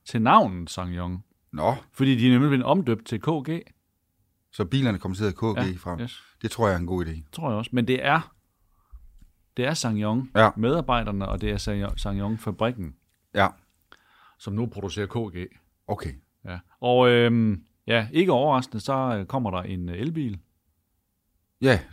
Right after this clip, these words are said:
Speaker 2: det er jo
Speaker 1: Ja.
Speaker 2: tidens trend.
Speaker 1: Og så kommer der jo også, øh, nogle, nogle biler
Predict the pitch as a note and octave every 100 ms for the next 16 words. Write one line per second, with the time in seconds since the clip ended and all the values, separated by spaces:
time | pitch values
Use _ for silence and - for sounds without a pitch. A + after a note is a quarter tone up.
0 | - B2 A2+ D#2 D2 - F2+ - A#2 F#2+
1 | - - - A#2 A#2+ A2+ B2 B2+ B2+ A2
2 | G2 F#2+ A2 - G2 F2 F2 E2+ E2+ E2
3 | E2+ _ _ _ _ _ _ _ _ _
4 | - G2 F2+ F2 F2 _ _ - G2+ F2
5 | G#2 F2